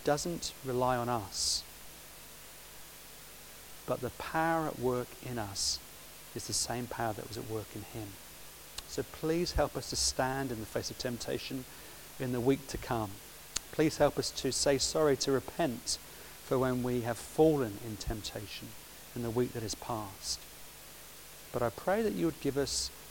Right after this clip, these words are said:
that long obedience of faith, recognizing that we are weak,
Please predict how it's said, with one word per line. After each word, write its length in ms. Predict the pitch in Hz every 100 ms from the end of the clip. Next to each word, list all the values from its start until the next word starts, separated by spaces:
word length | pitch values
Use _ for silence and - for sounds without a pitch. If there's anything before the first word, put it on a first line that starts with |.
| -
that 200 | 117 -
long 440 | 120 147 160 170 -
obedience 720 | 135 123 123 117 120 117 -
of 60 | 104
faith, 600 | - - 101 95 - - - - - - - - - - - -
recognizing 580 | 123 - 123 123 117 110
that 140 | 117
we 180 | 120 165
are 80 | 151
weak, 280 | 110 101